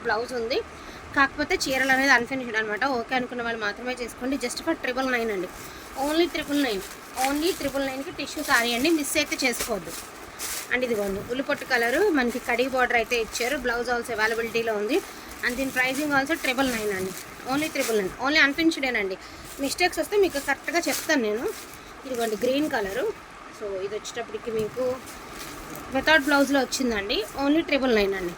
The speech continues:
Without బ్లౌజ్లో వచ్చింది. Only ట్రిపుల్ నైన్. బార్డర్ లేదు, without బ్లౌజ్ ట్రిపుల్ నైన్. ఇవన్నీ థర్టీన్ డబల్ నైన్ పెట్టిన సారీస్ అండి. So బ్లౌజ్ ఇది చూడండి, ఇది బ్లౌజ్ also అవైలబిలిటీలో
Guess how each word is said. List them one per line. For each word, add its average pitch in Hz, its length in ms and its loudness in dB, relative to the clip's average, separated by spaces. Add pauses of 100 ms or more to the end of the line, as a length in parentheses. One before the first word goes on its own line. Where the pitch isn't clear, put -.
(200)
Without 285 300 6
బ్లౌజ్లో 269 360 4
వచ్చింది. 254 300 0 (140)
Only 254 220 -2
ట్రిపుల్ 214 260 -4
నైన్. 165 140 -8 (1080)
బార్డర్ 277 440 4
లేదు, 254 200 2 (140)
without 285 300 2
బ్లౌజ్ 262 220 4 (120)
ట్రిపుల్ 269 300 2
నైన్. 214 160 2
ఇవన్నీ 233 340 2
థర్టీన్ 262 360 0
డబల్ 240 220 0
నైన్ 240 160 -2
పెట్టిన 240 320 -2
సారీస్ 220 320 -4
అండి. 175 160 -4 (1500)
So 254 80 0 (120)
బ్లౌజ్ 254 300 6 (340)
ఇది 226 160 -2
చూడండి, 185 340 -4 (480)
ఇది 220 140 -6
బ్లౌజ్ 254 300 4
also 277 200 6
అవైలబిలిటీలో 254 580 4